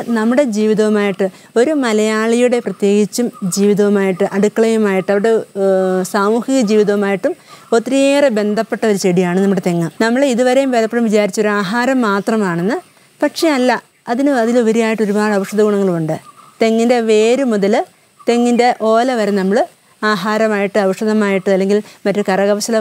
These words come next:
വസ്തുക്കളായിട്ട്, even നമ്മുടെ വിറകായിട്ട് ഒക്കെ നമ്മൾ ഉപയോഗിക്കുന്നുണ്ട്. അപ്പോൾ ഇന്നത്തെ ഈ എപ്പിസോഡിൽ നമുക്ക്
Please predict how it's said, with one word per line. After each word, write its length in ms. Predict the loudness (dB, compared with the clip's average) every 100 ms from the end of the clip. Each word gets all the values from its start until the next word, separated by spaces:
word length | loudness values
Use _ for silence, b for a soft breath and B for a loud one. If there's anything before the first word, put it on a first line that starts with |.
| -2
വസ്തുക്കളായിട്ട്, 720 | -2 -2 0 0 -2 0 -2 -2 -8 _
even 140 | -2 0
നമ്മുടെ 200 | 0 2 2
വിറകായിട്ട് 640 | 2 0 0 -2 -2 -2 -2 -4 -2
ഒക്കെ 120 | 0
നമ്മൾ 160 | 0 0 2
ഉപയോഗിക്കുന്നുണ്ട്. 600 | 2 2 0 -2 -2 -4 -6 -20 _ _ _
അപ്പോൾ 120 | -2 2
ഇന്നത്തെ 220 | 2 2 2
ഈ 40 | 2
എപ്പിസോഡിൽ 520 | 0 -2 -2 0 2 0 -4 b b -4
നമുക്ക് 220 | 0 0